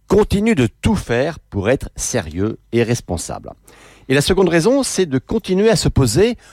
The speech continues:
en partie du pouvoir d'achat, euh, comme Marine Le Pen l'avait fait pendant sa campagne présidentielle, et donc d'être le parti le plus crédible auprès des salariés et notamment des salariés les plus modestes.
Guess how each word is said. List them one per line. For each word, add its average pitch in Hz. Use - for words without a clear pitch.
en 185
partie -
du 160
pouvoir 135
d'achat, 170
euh, 123
comme 180
Marine 175
Le 156
Pen 196
l'avait 120
fait -
pendant 123
sa 98
campagne 117
présidentielle, 101
et 147
donc 190
d'être 117
le 104
parti 127
le 113
plus -
crédible 180
auprès 160
des 98
salariés 120
et 110
notamment 107
des 98
salariés 90
les 87
plus 117
modestes. 90